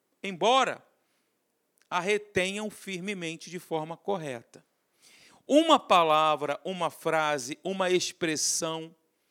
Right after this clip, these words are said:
uma declaração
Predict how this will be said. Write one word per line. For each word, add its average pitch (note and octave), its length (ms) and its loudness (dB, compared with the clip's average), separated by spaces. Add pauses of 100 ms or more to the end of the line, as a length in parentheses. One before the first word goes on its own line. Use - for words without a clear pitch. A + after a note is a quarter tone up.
(300)
uma C#4 380 4
declaração G#3+ 1500 0